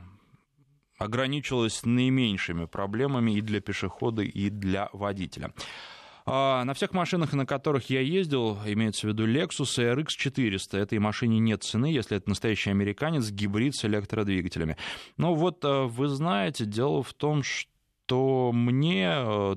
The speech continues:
триста пятидесятый новый понравился больше. Как, собственно, и предыдущее поколение, м, то же самое могу сказать и про него. Как-то машина честнее и целостнее. Гибрид — это все-таки дань неким таким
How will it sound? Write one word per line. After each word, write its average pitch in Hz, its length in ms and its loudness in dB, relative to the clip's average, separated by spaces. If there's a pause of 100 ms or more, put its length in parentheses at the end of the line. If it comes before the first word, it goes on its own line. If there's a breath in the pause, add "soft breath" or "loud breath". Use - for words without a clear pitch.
триста 123 300 -4
пятидесятый 104 640 -2
новый 98 340 2
понравился 98 520 -2
больше. 98 260 -4
Как, 131 160 -6
собственно, 143 320 -4
и 131 40 -2
предыдущее 139 520 -2
поколение, 123 580 -2 (120)
м, 98 120 -2
то 127 220 -2
же 107 100 -2
самое 101 320 -2
могу 95 240 0
сказать 101 460 -2 (500 loud breath)
и 117 220 0
про 113 260 -2
него. 135 800 2
Как-то 139 360 -4
машина 131 640 0
честнее 151 580 0
и - 400 0
целостнее. 92 760 -2 (280 loud breath)
Гибрид — 151 800 0
это 156 240 0
все-таки 135 400 -2
дань 127 640 -2
неким 117 880 0 (540)
таким 107 460 -2